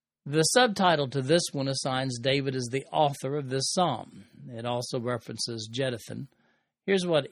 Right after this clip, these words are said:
Easton's Bible Dictionary says about Jeduthun. It's, uh, lauder, praising,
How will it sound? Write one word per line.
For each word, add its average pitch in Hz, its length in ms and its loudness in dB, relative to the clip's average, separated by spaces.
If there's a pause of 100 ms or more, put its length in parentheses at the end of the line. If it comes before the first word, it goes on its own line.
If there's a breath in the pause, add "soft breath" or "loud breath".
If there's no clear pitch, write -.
Easton's 143 440 -2
Bible 117 360 -4
Dictionary 117 520 -6
says 117 360 -4
about 110 280 -8
Jeduthun. 120 600 -8 (840)
It's, 127 460 -6
uh, 117 280 -2
lauder, 127 840 0 (100)
praising, 135 680 -2